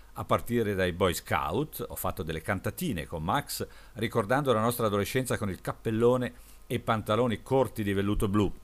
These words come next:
fino al segno zodiacale, pessimo, cancro, e a molti fine settimana sulle piste del mondiale. Gli ho regalato anche una bandiera a scacchi, fregata personalmente alla direzione gara di Barcellona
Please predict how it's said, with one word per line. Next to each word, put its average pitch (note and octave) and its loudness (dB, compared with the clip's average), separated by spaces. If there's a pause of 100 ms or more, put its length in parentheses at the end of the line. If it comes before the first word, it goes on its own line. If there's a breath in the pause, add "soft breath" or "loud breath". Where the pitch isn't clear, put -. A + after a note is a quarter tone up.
(240)
fino A#2 0
al E2+ 0
segno G#2+ -2
zodiacale, D#2+ -4
pessimo, - -8
cancro, - -10 (380 loud breath)
e - -6
a B2 0
molti D#3 2
fine C#3 -2
settimana A#2+ -2 (180 loud breath)
sulle C3 -2
piste B2+ 0
del A2 2
mondiale. F#2 0 (240 loud breath)
Gli A2+ -8
ho C3+ 4
regalato C3+ 2
anche D#3 -2
una C#3+ 2
bandiera B2+ 2
a A#2+ 2
scacchi, - -6
fregata F2+ -4
personalmente A#2+ -2
alla G2 0
direzione F2+ -6
gara A#2 0
di F#2+ -2
Barcellona F#2 -2